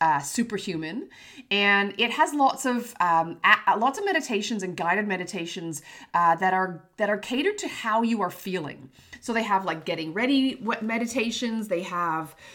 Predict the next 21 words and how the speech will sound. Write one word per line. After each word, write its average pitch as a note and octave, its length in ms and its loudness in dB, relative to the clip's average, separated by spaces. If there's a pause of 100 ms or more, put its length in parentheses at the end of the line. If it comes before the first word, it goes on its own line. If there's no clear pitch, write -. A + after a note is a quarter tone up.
(140)
um, D#3 380 0
you F#3 100 -4
know, E3 220 -4
out F#3+ 180 0
for E3 200 -4
a D#3 60 -2
walk C4 380 2
meditations, A#3 840 0
they F#3 80 -2
have G#3 160 0
a G3+ 60 -2
whole D#4+ 280 -2
lot G4 140 0
of A#3+ 60 -2
different A#3 280 -2
ones G3+ 160 -2
that F#3+ 140 -2
are F#3+ 60 0
more B3+ 360 0
catered G3+ 480 -2
to F#3+ 340 -2